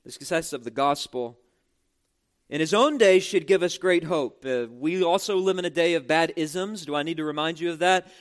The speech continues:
Relativism, skepticism, agnosticism, socialism.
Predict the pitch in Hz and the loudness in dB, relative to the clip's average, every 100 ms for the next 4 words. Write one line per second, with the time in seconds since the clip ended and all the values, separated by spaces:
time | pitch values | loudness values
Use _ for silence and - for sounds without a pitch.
0 | - _ 117 160 165 165 165 147 156 165 | -20 _ 2 2 2 -2 -2 -2 0 -2
1 | 160 160 - _ - - - 175 170 165 | -4 -8 -18 _ -8 -2 0 0 0 -4
2 | 165 156 160 160 165 160 _ _ - 151 | -2 -2 -2 -4 -8 -14 _ _ -2 -2
3 | 147 151 170 - - 160 165 165 147 160 | -2 0 0 -2 -6 -4 -2 -2 -4 -6
4 | 160 160 _ _ - - 190 190 202 175 | -8 -14 _ _ -4 2 2 2 0 4
5 | 160 165 151 160 160 160 | 4 2 0 -4 -6 -12